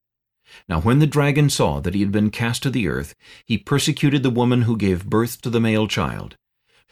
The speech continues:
But the woman was given two wings of a great eagle, that she might fly into the wilderness to her place, where she is nourished for a time, and times,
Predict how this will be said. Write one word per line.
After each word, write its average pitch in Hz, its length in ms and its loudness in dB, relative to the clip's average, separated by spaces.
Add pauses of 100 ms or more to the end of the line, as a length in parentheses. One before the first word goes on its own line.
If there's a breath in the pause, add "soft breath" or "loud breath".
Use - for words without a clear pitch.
(160 soft breath)
But 113 120 -2
the 120 80 2
woman 147 400 4
was 143 160 0
given 120 260 2
two 170 240 0
wings 127 500 0
of 92 120 -2
a 98 40 0
great 110 360 0
eagle, 73 400 -2 (320 soft breath)
that 104 120 -2
she - 160 2
might 127 240 2
fly 131 340 0
into 127 280 0
the 113 140 0
wilderness 131 480 0
to 131 160 -2
her 127 100 -2
place, 67 460 -6 (300 soft breath)
where 120 180 2
she 135 180 2
is 113 160 2
nourished 131 420 2
for 139 140 0
a 135 80 0
time, 69 560 -4
and 110 240 0
times, 110 560 -2